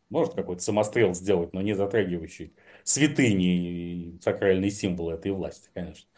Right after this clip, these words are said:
А к тому же, опять же, задача мобилизации народа ни в каком смысле, особенно в психологическом,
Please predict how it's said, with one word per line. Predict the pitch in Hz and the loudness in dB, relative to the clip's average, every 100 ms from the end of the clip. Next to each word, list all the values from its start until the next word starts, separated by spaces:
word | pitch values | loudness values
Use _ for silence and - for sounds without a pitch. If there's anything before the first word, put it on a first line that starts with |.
| - - - | -20 -20 -10
А | 101 | -10
к | 90 | -2
тому | 104 113 | 2 4
же, | 110 | 4
опять | - 95 | 2 0
же, | 92 | 2
задача | 113 131 117 | 4 4 2
мобилизации | 123 120 117 113 185 233 - | 0 2 4 6 6 4 2
народа | 113 117 107 87 80 | 4 4 4 0 -4
ни | 117 | -4
в | 175 | 0
каком | 185 180 90 | 0 2 -4
смысле, | - 82 - 90 | -4 -16 -14 -12
особенно | - 92 | -10 -8
в | 90 | -8
психологическом, | - 92 104 107 - - - | -10 -6 -4 -4 -8 -14 -16